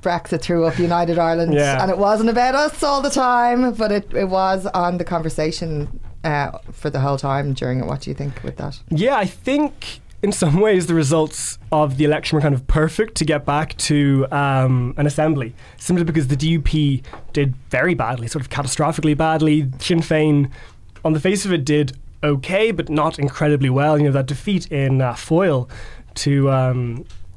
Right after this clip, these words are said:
Speaker 2: uh, Colm Eastwood was massive, like, really, really crazy result, especially when you consider how it's Ardèche there only a few weeks ago. So Sinn Féin didn't do that well as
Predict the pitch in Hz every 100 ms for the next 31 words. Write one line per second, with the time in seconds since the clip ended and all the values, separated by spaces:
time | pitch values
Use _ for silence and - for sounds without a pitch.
0 | - - 147 135 123 120 156 147 175 156
1 | 127 120 - - - 135 165 226 - -
2 | 143 147 156 240 262 160 131 147 185 139
3 | - 156 147 131 135 156 139 - 175 165
4 | 139 139 131 127 139 131 135 123 127 131
5 | 139 - 139 131 131 131 135 151 - 139
6 | 139 151 143 - - - - - - -
7 | 226 220 180 139 165 151 143 131 139 135
8 | 127